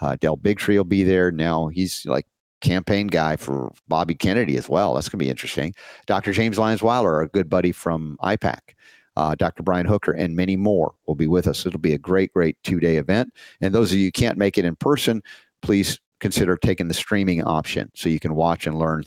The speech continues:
And I'll be presenting there as well as, you know, some things for, for children or adults now on the autism spectrum, what can be done homeopathically and otherwise. So that's coming up. We also have other upcoming events after that. Super Don, what's next?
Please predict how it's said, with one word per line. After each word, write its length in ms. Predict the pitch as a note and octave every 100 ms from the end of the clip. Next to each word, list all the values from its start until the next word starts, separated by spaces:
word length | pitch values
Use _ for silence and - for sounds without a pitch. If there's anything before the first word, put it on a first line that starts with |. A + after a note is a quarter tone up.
| -
And 140 | E2
I'll 100 | D#2+
be 140 | F2+
presenting 460 | - G2 F2+ E2+ D#2+
there 180 | E2 D#2+
as 160 | D2
well 240 | E2 E2 D#2
as, 180 | D2+ - - - _
you 60 | E2
know, 100 | D#2+
some 200 | - D2+
things 260 | - E2+ D#2
for, 320 | - D2 C#2
for 200 | - D2
children 540 | - G2 E2 E2 D#2 - _
or 300 | - G#2 C3+
adults 380 | G#2+ D#2+ C#2 -
now 160 | D#2+ D2+
on 80 |
the 80 | D#2
autism 420 | D#2+ D#2+ E2+ D2+
spectrum, 400 | - E2 D2+ D2+
what 140 | D2 -
can 100 | D2
be 80 | D2
done 280 | D#2+ C2+
homeopathically 680 | C2+ E2+ D#2 F2 E2 E2+ D#2+
and 100 | D2
otherwise. 600 | C#2+ C#2+ C2+ A#1+ A#1+ - - - - _ _
So 140 | - G#2+
that's 240 | A#2 -
coming 340 | - G#2+ G2
up. 220 | G2+ A2+ -
We 140 | G2
also 260 | G2 - G#2+
have 160 | G2+
other 240 | F#2 F#2+ F#2+
upcoming 380 | F#2 G#2+ G2
events 360 | F2+ F2 C3 -
after 280 | G2+ - F#2
that. 260 | A2+ D3+ -
Super 260 | - - B2
Don, 180 | C3+
what's 240 | A#2+ F2+ -
next? 440 | A#2 D3+ - -